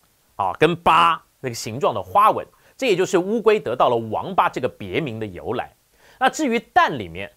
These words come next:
在中文里面呢，平常骂人的时候，蛋大多数有贬低的意思，比如说蠢蛋啦、傻蛋啦、啊、笨蛋啦、啊、坏蛋啦、混蛋啦。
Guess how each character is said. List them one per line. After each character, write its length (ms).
在 140
中 220
文 100
里 80
面 140
呢， 80
平 180
常 140
骂 200
人 160
的 80
时 120
候， 120
蛋 180
大 140
多 160
数 160
有 120
贬 300
低 160
的 80
意 180
思， 220
比 100
如 60
说 280
蠢 260
蛋 220
啦、 300
傻 320
蛋 260
啦、 280
啊、 100
笨 280
蛋 200
啦、 300
啊、 80
坏 240
蛋 240
啦、 140
混 340
蛋 280
啦。 160